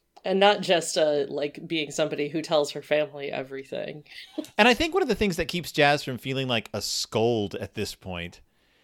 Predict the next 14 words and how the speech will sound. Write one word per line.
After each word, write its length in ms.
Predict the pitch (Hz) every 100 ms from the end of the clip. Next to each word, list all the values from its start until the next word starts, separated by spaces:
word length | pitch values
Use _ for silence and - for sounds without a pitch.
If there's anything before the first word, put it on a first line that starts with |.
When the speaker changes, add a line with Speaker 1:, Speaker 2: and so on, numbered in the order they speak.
| _ -
Speaker 2:
is 240 | 139 131
the 120 | 151 139
fact 440 | 160 143 - 117
that 460 | 127 117 107 - _ _ _ _ _ _ _ _ -
because 640 | 135 151 - 190 180 165 - _ 175
up 360 | 185 185 -
to 540 | - - 196 190 185 160
the 120 | 147
last 520 | 147 143 139 - 139
book, 560 | 180 196 120 104 - - _ -
she 320 | - 156 135
hasn't 600 | - 147 190 143 110 -
been 260 | 101 92 85
that, 440 | 80 - -